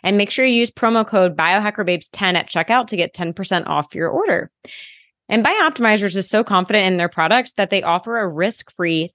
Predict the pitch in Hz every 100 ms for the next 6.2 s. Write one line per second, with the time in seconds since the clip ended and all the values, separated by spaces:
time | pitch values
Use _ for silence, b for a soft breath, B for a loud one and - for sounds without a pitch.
0 | - 220 247 240 214 214 - 190 - 196
1 | 175 165 170 160 160 165 165 160 147 151
2 | 143 143 - 147 - - _ B B B
3 | - 175 165 160 156 - 202 277 269 247
4 | 226 196 175 - 190 214 226 - 208 202
5 | - 175 156 - - 226 - 202 214 147
6 | 151